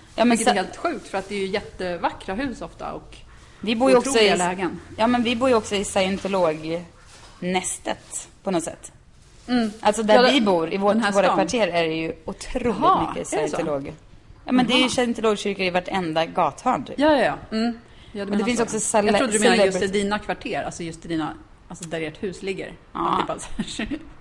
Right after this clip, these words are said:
Speaker 2: <laughs>
Speaker 1: Nej, men jag menar i den här stadsdelen där vi bor.
Speaker 2: Ja.
Speaker 1: Ja, nej, men alltså, precis. Men det fascinerande tycker jag var, när jag berättade genast, S M S eller dig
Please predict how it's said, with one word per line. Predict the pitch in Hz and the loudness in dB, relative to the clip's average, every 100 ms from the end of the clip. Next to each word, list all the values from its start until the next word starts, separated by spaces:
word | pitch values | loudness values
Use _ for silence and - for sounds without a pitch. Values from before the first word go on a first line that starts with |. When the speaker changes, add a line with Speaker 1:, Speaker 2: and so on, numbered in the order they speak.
| - 175 | -2 0
Speaker 2:
<laughs> | 185 | 2
Speaker 1:
Nej, | 175 170 180 - - | 2 4 4 2 -2
men | 185 202 | 0 2
jag | 202 | 2
menar | 202 190 180 | 2 2 2
i | 185 196 185 - | 2 0 -2 -2
den | 190 180 | 0 0
här | |
stadsdelen | 175 185 - - 202 | -2 -4 -6 -6 -4
där | 214 | -4
vi | 180 | -6
bor. | - - - - - - - | -8 -12 -16 -20 -18 -10 0
Speaker 2:
Ja. | 175 | 4
Speaker 1:
Ja, | 233 | 4
nej, | 247 269 | 4 2
men | 269 254 | 4 2
alltså, | 247 262 | 2 0
precis. | 254 269 269 - - | 0 0 -2 -2 -4
Men | 196 254 | 2 6
det | 254 | 6
fascinerande | 277 269 247 240 285 302 | 4 2 4 6 4 2
tycker | 269 208 | 0 2
jag | |
var, | 175 202 | 2 2
när | 220 | 2
jag | 240 | 4
berättade | 254 240 - 190 180 170 - - - | 4 2 2 2 4 4 0 -10 -14
genast, | 190 208 233 160 185 202 208 - - - | -4 2 4 4 2 0 0 -8 -8 -4
S | 196 190 | -2 -2
M | |
S | 151 - | -4 -4
eller | 156 | -4
dig | 147 127 | -2 -4